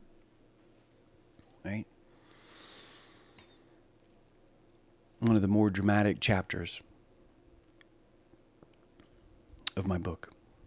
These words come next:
Thank you. Thank you very much. That was, uh, G code called Spindle.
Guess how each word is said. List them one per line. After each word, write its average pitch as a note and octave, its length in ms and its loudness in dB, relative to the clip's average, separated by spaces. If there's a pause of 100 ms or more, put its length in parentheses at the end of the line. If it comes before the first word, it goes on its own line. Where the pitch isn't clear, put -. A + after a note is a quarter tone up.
(420)
Thank F#2 220 -6
you. - 80 -20 (1080)
Thank G2+ 120 0
you E2 60 -8
very E2 120 -8
much. - 320 -12 (600)
That G2 120 -4
was, F2+ 300 -8
uh, F#2 240 -6
G C3 160 0
code E3 340 8 (760)
called G2 300 -2
Spindle. F3+ 600 4